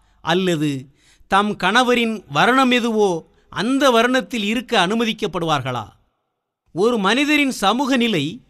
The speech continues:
அவருடைய சொந்த தகுதியை அடிப்படையாக கொண்டிருக்க வேண்டும் என்பது நால்வர்ண அமைப்பின் அடிப்படை கொள்கை.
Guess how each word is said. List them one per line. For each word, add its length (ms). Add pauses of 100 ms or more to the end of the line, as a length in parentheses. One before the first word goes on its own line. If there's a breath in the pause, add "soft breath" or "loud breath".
(560)
அவருடைய 480
சொந்த 480
தகுதியை 520
அடிப்படையாக 720
கொண்டிருக்க 500
வேண்டும் 400
என்பது 320 (460)
நால்வர்ண 580
அமைப்பின் 440
அடிப்படை 500
கொள்கை. 380